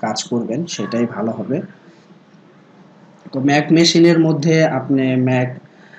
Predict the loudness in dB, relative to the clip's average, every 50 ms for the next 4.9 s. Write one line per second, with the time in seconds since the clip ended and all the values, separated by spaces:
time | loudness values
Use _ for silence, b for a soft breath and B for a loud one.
0 | B B B B -8 -6 -4 -2 -2 0 0 0 -2 -2 -2 -4 -6 -8 -14 -18
1 | -18 -18 -12 -4 -2 0 0 0 -4 -4 -2 -2 -2 0 0 0 0 2 0 0
2 | 2 2 2 4 2 2 2 0 -2 -2 -2 -2 -2 -2 -4 -4 -2 -2 -4 -4
3 | -4 -4 -6 -6 -8 -8 -6 -4 -2 -2 -2 -2 -4 -6 -8 -12 -16 _ _ -8
4 | -6 -4 -4 -4 -4 -4 -6 -6 -8 -10 -10 -10 -12 -12 -12 -12 -12